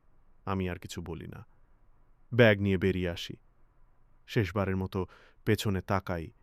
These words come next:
বারান্দার জানলাতে কে যেন দাঁড়িয়েছিল। মুখ দেখা যাচ্ছিল না, কিন্তু আমি জানতাম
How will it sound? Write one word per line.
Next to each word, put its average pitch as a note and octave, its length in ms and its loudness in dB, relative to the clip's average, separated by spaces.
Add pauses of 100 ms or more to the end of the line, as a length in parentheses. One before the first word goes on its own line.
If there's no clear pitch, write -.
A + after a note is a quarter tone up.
(720)
বারান্দার F#2+ 460 2
জানলাতে F2+ 440 -4
কে F#2 140 -6
যেন F2 220 -8
দাঁড়িয়েছিল। E2+ 640 -10 (1300)
মুখ D#3+ 400 6 (160)
দেখা C#3 280 6
যাচ্ছিল G#2+ 420 0
না, E2 200 -8 (680)
কিন্তু G2 220 -2
আমি F2+ 140 -2
জানতাম F2+ 640 -4